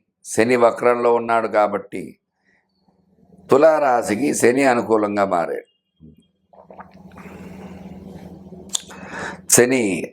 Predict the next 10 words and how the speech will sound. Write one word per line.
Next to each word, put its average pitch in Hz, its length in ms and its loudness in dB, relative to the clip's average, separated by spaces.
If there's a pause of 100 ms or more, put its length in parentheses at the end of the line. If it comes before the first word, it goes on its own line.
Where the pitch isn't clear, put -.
(120)
పంచమ 127 380 4
స్థానంలోకి 107 760 0
వచ్చేసరికి 101 640 -2
అనుకూలంగా 101 640 0
మారాడు. 85 420 -4 (1200)
మరి 113 220 4 (320)
షష్ఠ 123 380 4 (160)
స్థానంలో 120 640 2 (840)
రాహు 120 580 4
అనుకూలంగా 95 600 0